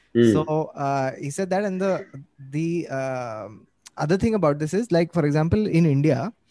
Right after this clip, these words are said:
Speaker 2: right, uh, there is a culture of reverence for elder people, which is why we have segregations of the word you, right? We have tum, aap,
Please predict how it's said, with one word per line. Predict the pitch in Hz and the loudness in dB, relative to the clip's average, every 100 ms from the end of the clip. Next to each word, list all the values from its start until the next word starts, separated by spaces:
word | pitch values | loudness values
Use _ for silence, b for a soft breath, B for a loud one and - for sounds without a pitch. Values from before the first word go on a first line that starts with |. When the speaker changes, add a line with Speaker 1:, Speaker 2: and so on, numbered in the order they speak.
| b b - | b b -4
Speaker 2:
right, | 151 160 _ - | -4 -4 _ -12
uh, | 139 135 135 | -8 -8 -8
there | 131 143 | -2 0
is | 170 | 0
a | 196 | -2
culture | - 160 156 208 214 | 0 2 2 2 0
of | 170 165 | 0 0
reverence | 151 131 151 180 | 0 0 -2 -4
for | 202 156 | -2 0
elder | 135 147 | 0 0
people, | 139 127 - - _ _ _ - | -2 -6 -8 -12 _ _ _ -10
which | 127 | -4
is | 180 160 | -2 0
why | 151 175 | 0 0
we | 190 | -2
have | 165 190 | 0 -2
segregations | 220 - 143 147 175 170 165 196 | -4 -4 -4 -2 -2 -2 -4 -4
of | 175 151 | -4 -2
the | 160 | 2
word | 156 160 | 4 2
you, | 131 151 131 - - | 2 2 0 -6 -14
right? | 120 143 | -8 -6
We | 139 | -4
have | 139 147 - | -4 -4 -2
tum, | 175 170 175 175 | 0 0 -2 -6
aap, | 143 147 | -4 -4